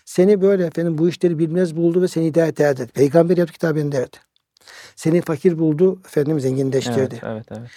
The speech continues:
Speaker 1: Onun için sen de ne yapacaksın? Yetimi ezmeyeceksin. Dileni efendim kovmayacaksın. Ve Rabbinin nimetini efendim anlatacaksın. Dolayısıyla böyle çok önemli bir misyon yüklemiş oldu. Yani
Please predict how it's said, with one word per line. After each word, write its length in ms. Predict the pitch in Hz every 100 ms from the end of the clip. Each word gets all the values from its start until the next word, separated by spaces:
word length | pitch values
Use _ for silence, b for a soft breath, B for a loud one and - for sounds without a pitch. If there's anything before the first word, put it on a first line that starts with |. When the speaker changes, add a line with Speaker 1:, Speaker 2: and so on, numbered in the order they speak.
| B B
Speaker 1:
Onun 180 | - 208
için 120 | 170
sen 160 | - 202
de 80 | 196
ne 60 |
yapacaksın? 760 | 185 160 - 131 143 - 185 - _
Yetimi 300 | 185 - 180
ezmeyeceksin. 640 | 170 160 156 131 - - 185 _ _ _ _ _ _ _
Dileni 280 | 170 170 170
efendim 540 | 165 156 160 156 170 175
kovmayacaksın. 760 | - 160 175 180 151 139 - 180 _ _ _ -
Ve 120 | 151
Rabbinin 420 | 165 139 151 151
nimetini 400 | 151 147 143 156
efendim 400 | 147 - 147 165
anlatacaksın. 640 | 139 127 123 123 - - - _ _ _ b b b b b b
Dolayısıyla 420 | 175 160 - 180
böyle 260 | 185 156 190
çok 200 | - 214
önemli 420 | 156 147 156 190 - -
bir 160 | 160
misyon 400 | 135 143 - 156 - -
yüklemiş 420 | 127 143 131 -
oldu. 280 | 113 113 -
Yani 280 | - 127 143